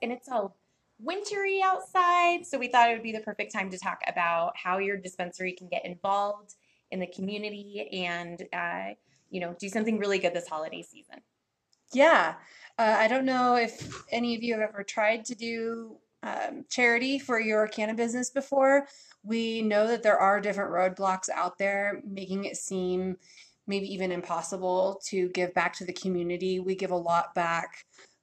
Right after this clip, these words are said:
Speaker 2: through taxes and things like that to give back,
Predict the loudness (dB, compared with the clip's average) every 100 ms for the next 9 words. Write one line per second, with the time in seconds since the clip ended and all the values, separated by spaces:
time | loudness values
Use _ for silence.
0 | _ _ -6 0 4 4 4 2 2 0
1 | -2 -2 -2 0 0 4 6 6 4 0
2 | _ _ _ -8 -4 -4 0 0